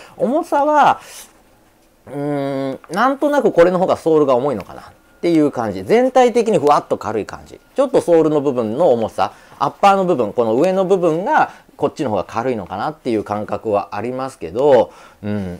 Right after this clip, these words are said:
ほんとこれはよく考えられてる。正直言います。レースとか勝負ならこれです。うん。で、耐久性とかも相当増してるし、相当考えられてるのがこの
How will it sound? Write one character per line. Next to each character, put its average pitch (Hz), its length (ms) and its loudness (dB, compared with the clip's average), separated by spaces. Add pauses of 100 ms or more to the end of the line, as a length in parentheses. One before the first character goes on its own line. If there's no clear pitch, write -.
ほ 190 220 -2
ん 208 180 0
と - 140 0
こ 160 180 4
れ 156 80 6
は 143 60 4
よ 143 100 2
く 135 80 -12
考 95 240 -4
え 92 60 -2
ら 85 100 -4
れ 82 80 -8
て - 100 -18
る。 - 120 -18
正 226 400 2
直 214 100 0
言 120 160 -8
い 82 40 -12
ま 80 120 -18
す。 - 180 -20 (800)
レ 196 200 2
ー 185 40 2
ス - 120 -6
と - 100 -4
か 127 360 2
勝 180 280 0
負 120 140 0
な 92 100 -6
ら 113 300 -2 (120)
こ - 120 -4
れ 92 80 -4
で 78 100 -14
す。 - 220 -20 (320)
う 92 80 -14
ん。 80 260 -14 (800)
で、 120 180 -2
耐 180 260 -4
久 190 200 0
性 180 180 -2
と 170 100 0
か 123 80 0
も 101 80 -4
相 143 280 -2
当 165 200 2
増 160 140 -4
し 143 60 -12
て 160 100 -2
る 147 100 0
し、 107 120 -8
相 196 420 -2
当 202 320 2
考 175 320 -4
え 170 100 -2
ら 165 120 0
れ 156 80 2
て 135 100 -6
る 113 60 -4
の 104 80 -8
が 92 100 -8
こ 98 140 -10
の 90 260 -10